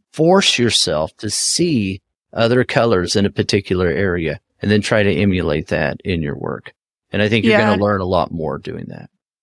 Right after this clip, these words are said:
Speaker 2: Yeah, and it's, you know, it's a big reason, John, why I started, um, making color charts for myself as well, is just because I was learning my colors a lot quicker doing that because,
Speaker 1: Yeah.
Speaker 2: you know, I was,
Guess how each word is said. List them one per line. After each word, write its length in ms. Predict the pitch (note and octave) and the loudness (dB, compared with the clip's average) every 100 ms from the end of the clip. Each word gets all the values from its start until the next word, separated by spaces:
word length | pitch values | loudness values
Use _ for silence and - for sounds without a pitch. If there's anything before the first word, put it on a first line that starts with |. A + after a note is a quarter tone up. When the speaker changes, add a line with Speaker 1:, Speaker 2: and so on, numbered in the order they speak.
| _ _ _ - | _ _ _ 0
Speaker 2:
Yeah, 320 | A#3+ A3+ G#3+ | 4 4 6
and 80 | A3+ | 4
it's, 260 | A#3 - | 2 0
you 120 | A#3+ A3+ | 0 4
know, 160 | A3 | 4
it's 120 | A3 | 4
a 60 | A3+ | 2
big 200 | B3 A#3+ | 2 2
reason, 360 | A3 A3+ G#3+ G3+ | 2 0 -2 0
John, 300 | G3+ F#3 G3 | 0 0 -2
why 160 | F#3+ | 0
I 100 | G3 | 0
started, 680 | - G#3 G3+ G3+ G3+ F#3 - - | 0 2 2 2 0 -2 -10 -4
um, 260 | G3 F3 F#3+ | 0 0 -2
making 260 | F#3 F3+ | -2 -4
color 300 | - G3 G#3+ | 0 2 2
charts 320 | - G#3 G3 | 2 -2 -2
for 140 | - F#3+ | -4 -2
myself 440 | G3 - F#3+ F#3+ | -2 2 0 0
as 160 | F3 E3+ | -4 0
well, 320 | G3 F#3+ F#3 | 2 4 2
is 220 | F#3 F3 | 0 -2
just 260 | - G3 - | 0 -2 -2
because 640 | G#3+ - G#3 G3 G3 - - _ _ _ _ - | -4 0 0 0 -2 -8 -14 _ _ _ _ -4
I 320 | G#3+ A3+ G#3 | 0 2 2
was 180 | G#3 G#3 | 2 2
learning 400 | G3+ G#3+ B3 A#3+ | 4 6 6 6
my 160 | G#3+ F#3+ | 4 2
colors 480 | - G#3 A3+ G3 G3 | 0 2 4 2 0
a 60 | |
lot 320 | F#3+ G3 F#3 - | 0 0 0 -4
quicker 460 | - G#3+ G#3+ F#3 F3+ | 0 0 2 -2 0
doing 380 | F#3 G#3 G#3 | 0 2 0
that 340 | F#3 F3+ F3+ F3 | 0 0 0 -6
because, 480 | F#3+ - F#3+ F#3+ G3+ | -10 0 0 2 2
Speaker 1:
Yeah. 140 | - | 0
Speaker 2:
you 80 | G3+ | 0
know, 180 | F#3 F#3+ | 2 2
I 120 | F#3 | 0
was, 260 | G3 - | -4 -6